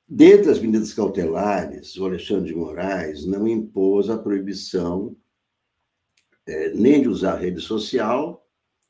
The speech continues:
e nem de promover comícios. Pode surgir uma nova, ele pode determinar uma nova medida cautelar, "Olha, o senhor não pode fazer comício."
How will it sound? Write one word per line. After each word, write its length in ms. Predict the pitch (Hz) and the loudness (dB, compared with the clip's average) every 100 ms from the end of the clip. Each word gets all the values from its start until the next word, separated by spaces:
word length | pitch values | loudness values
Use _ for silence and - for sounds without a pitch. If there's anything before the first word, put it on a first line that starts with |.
| _ - | _ 4
e 60 | |
nem 240 | 143 139 139 | 6 8 6
de 120 | - | 4
promover 540 | 135 139 147 123 127 | 2 2 2 2 2
comícios. 840 | 170 156 113 92 - - - - _ _ _ _ _ _ _ _ _ _ _ _ _ | 0 -2 -2 -4 -8 -20 -20 -20 _ _ _ _ _ _ _ _ _ _ _ _ _
Pode 320 | 285 202 208 - | -6 -4 -4 -4
surgir 440 | 311 311 233 262 | -2 -2 -2 -2
uma 200 | 285 107 | 0 -2
nova, 260 | 92 95 85 | -2 -4 -4
ele 120 | 87 | -6
pode 440 | - 95 131 - | -6 -6 -4 -6
determinar 640 | - 180 - - 92 87 101 | -4 -4 -2 -2 -2 -4 -4
uma 120 | 92 | -4
nova 180 | 87 98 | -4 -4
medida 300 | 90 95 87 | -2 -4 -4
cautelar, 540 | 95 82 80 82 92 104 | -8 -8 -6 -4 -2 -2
"Olha, 220 | 107 82 | -2 -6
o 40 | |
senhor 200 | - 113 | -6 -6
não 160 | 143 - | -6 -4
pode 200 | - - | -8 -6
fazer 280 | 139 - 147 | -6 -6 -6
comício." 680 | - 247 170 - - - | -6 0 0 -2 -6 -14